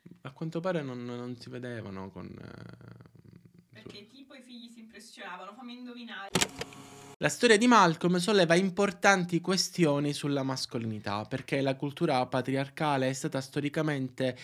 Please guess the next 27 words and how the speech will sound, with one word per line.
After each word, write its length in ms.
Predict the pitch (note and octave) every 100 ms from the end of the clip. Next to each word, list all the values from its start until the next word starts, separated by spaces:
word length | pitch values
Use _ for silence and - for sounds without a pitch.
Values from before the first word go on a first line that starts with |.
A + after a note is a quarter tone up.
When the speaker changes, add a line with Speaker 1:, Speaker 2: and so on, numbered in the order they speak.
| -
Speaker 1:
incentrata 840 | - D#3+ E3+ F3+ F3 D#3+ C3+ C3+ C3+
sull'idea 400 | E3 E3+ D#3 C#3
che 140 | F3
l'uomo 400 | F3 D#3 C#3 C#3
debba 240 | C3+ C3
essere 300 | B2 - G2
forte, 720 | - D3+ D3 C#3+ - D3 C#3 A2
virile, 720 | A2 D3+ D3+ D3 C#3+ C#3+ C#3
sessualmente 580 | B2 - A#2 A#2+ A#2 A2+
dominante, 720 | G#2 G#2 C#3 D3 C#3+ C#3+ C#3
con 240 | D#3 D#3
Jimmy 480 | D#3+ G#3+ G#3 G3+ G3+
come 260 | F3+ E3 F3
simbolo 460 | E3+ E3 D#3 D3+
di 100 | D3
questa 340 | C#3+ C#3 - B2+
virilità. 480 | A#2+ A2+ G#2 - A2
La 100 | F3+
storia 240 | A#3 A3+
di 100 | B3+
Malcolm 480 | A#3 F3+ F3 F#3+ F#3
la 120 | F3+
potete 320 | F#3 F3+ F#3
trovare 360 | F#3 F#3+ E3+ E3
su 180 | - E3
Real 360 | D#3 D3+ C#3+
Time, 640 | - B2 A2+ A2 A#2+ B2+